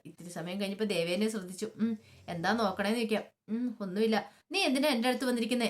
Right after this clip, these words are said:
നിന്നോട് ഞാൻ പറഞ്ഞിട്ടില്ല എൻ്റെ അടുത്തേക്ക് വരില്ലെന്ന്." "എന്നോട് നയനാമ്മ പറഞ്ഞിട്ടുണ്ട്, ഉം, മുത്തശ്ശിയുടെ അടുത്ത് വന്നിരിക്കണമെന്ന്." അത് കേട്ടപ്പം, ഉം, ദേവേനയുടെ മനസ്സിലൊരു ചാഞ്ചല്യം. "ഇവിടെ ഞാൻ എത്ര അകറ്റാൻ നോക്കിയാലും ഇവൾ എൻ്റെ അടുത്തേക്ക് വന്നുകൊണ്ടിരിക്കുകയാണല്ലോ.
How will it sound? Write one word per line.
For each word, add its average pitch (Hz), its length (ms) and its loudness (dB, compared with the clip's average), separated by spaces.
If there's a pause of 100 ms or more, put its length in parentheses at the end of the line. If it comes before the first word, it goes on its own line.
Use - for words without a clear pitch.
നിന്നോട് 196 280 2
ഞാൻ 262 140 4
പറഞ്ഞിട്ടില്ല 254 440 2
എൻ്റെ 208 180 2
അടുത്തേക്ക് 220 300 0
വരില്ലെന്ന്." 214 440 2 (420)
"എന്നോട് 220 280 2
നയനാമ്മ 196 520 0
പറഞ്ഞിട്ടുണ്ട്, 240 560 2 (560)
ഉം, 220 140 -6 (320)
മുത്തശ്ശിയുടെ 302 420 0
അടുത്ത് 233 180 2
വന്നിരിക്കണമെന്ന്." 214 560 4 (160)
അത് 160 140 -12
കേട്ടപ്പം, 175 440 -6 (400)
ഉം, 226 100 -6 (300)
ദേവേനയുടെ 190 420 0
മനസ്സിലൊരു 214 420 0
ചാഞ്ചല്യം. 190 440 -2 (260)
"ഇവിടെ 294 200 0
ഞാൻ 262 180 -2
എത്ര 226 260 -2
അകറ്റാൻ 220 420 -2
നോക്കിയാലും 214 400 2 (100)
ഇവൾ 190 160 -6
എൻ്റെ 190 180 -4
അടുത്തേക്ക് 208 300 -2
വന്നുകൊണ്ടിരിക്കുകയാണല്ലോ. 202 840 0